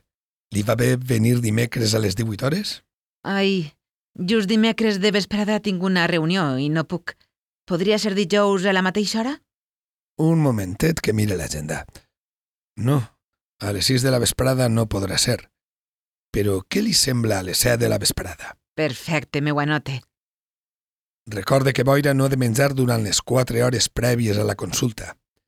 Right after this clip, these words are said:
Speaker 1: Per tant, li recomane que li retire el menjar que puga tenir al plat a partir de les dues de la vesprada. Sol menjar sec o humit?
Speaker 2: Li deixe al plat un poc de tot,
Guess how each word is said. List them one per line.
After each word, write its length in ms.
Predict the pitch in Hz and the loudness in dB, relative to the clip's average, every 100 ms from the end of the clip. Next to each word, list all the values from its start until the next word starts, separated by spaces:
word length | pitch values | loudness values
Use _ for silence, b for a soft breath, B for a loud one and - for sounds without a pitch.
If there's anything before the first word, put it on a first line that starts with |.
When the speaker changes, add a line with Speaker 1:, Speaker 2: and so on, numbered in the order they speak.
| _ - | _ -10
Speaker 1:
Per 140 | - 117 | -6 -4
tant, 220 | 202 196 - _ 107 | -4 -4 -8 _ -4
li 120 | 101 | -4
recomane 500 | 90 - 101 120 117 | -4 -4 0 2 0
que 120 | 107 | -2
li 100 | 98 | -4
retire 320 | 87 82 131 120 | -6 -4 0 0
el 80 | |
menjar 380 | 101 85 104 104 | 0 -2 -2 -2
que 120 | - 98 | -4 -4
puga 280 | 127 123 | -2 -2
tenir 300 | - 101 127 110 | -2 -2 -2 -2
al 100 | 90 | -2
plat 380 | 113 127 127 - B B B _ | 0 0 -2 -12 B B B _
a 120 | 101 | -6
partir 500 | - 87 - 147 165 131 | -6 -10 -2 0 0 0
de 100 | 107 | -4
les 220 | 85 - | -4 -2
dues 320 | 110 110 82 | 0 2 0
de 80 | 92 | -4
la 100 | 90 | -4
vesprada. 600 | 85 - 98 92 - - _ _ _ _ B B - | -4 -4 -6 -8 -14 -14 _ _ _ _ B B -20
Sol 300 | - - 131 | -8 -2 2
menjar 300 | 135 131 127 110 | 2 2 0 0
sec 380 | - 196 - - | -2 -4 -8 -12
o 140 | - 104 | -4 -2
humit? 400 | 90 92 - - - _ _ _ _ - | -2 -8 -10 -18 -20 _ _ _ _ -6
Speaker 2:
Li 240 | 233 247 | -2 0
deixe 440 | 262 277 214 240 | 0 0 0 0
al 160 | 190 151 | 2 0
plat 280 | 170 170 170 180 | 0 0 0 0
un 140 | 147 | 0
poc 160 | 160 147 | -2 -2
de 100 | 123 | -4
tot, 320 | - 110 - | -8 -12 -12